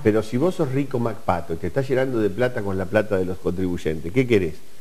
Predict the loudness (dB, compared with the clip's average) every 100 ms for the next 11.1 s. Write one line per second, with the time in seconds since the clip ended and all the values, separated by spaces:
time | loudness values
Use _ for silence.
0 | 2 6 6 6 4 2 2 4 4 4
1 | 6 6 6 6 6 6 6 4 4 -8
2 | 6 6 8 4 4 8 8 8 4 2
3 | 2 0 2 2 4 4 4 2 4 4
4 | 4 2 4 4 4 2 2 2 4 4
5 | 4 4 0 0 -2 -2 -4 2 4 4
6 | 0 -4 -8 -8 -8 6 8 10 6 10
7 | 8 8 6 4 2 0 0 -2 -4 -4
8 | -6 4 4 6 0 0 -2 -6 -8 -8
9 | -8 4 6 10 8 8 6 4 -2 -2
10 | -6 -4 4 6 6 4 8 12 12 10